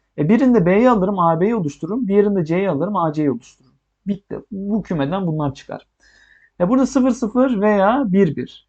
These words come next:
E, o zaman ya sıfır sıfır alacağım ya da bir bir alacağım. Bu kümeden bu oluşuyor. A yıldız demek arkadaşlar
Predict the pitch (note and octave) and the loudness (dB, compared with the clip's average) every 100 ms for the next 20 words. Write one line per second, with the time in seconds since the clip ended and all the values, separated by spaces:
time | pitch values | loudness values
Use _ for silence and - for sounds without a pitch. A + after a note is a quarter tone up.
0 | - E3+ G#3 G#3+ F3 C#4 C#4 C4 C4 C#4 | -4 -2 0 0 2 2 2 0 0 0
1 | C#4 C4 B3 C4 C4 B3 A3+ A3 G3 D#3+ | 0 2 2 2 2 2 4 2 2 2
2 | A#2 - - _ _ _ _ G#3+ - E3+ | 0 -6 -20 _ _ _ _ -6 -2 -2
3 | C#3+ G3 - E3+ D#3+ B2 - - - _ | -2 -6 -8 -4 -2 -4 -8 -18 -20 _
4 | _ _ _ _ _ _ _ F3+ B3 D4 | _ _ _ _ _ _ _ 2 4 2
5 | C#4+ D4 A#3+ G3+ D#3 C#3 B2 B2 A#2 - | 0 0 0 0 0 -2 -4 -4 -8 -4
6 | A3+ | -4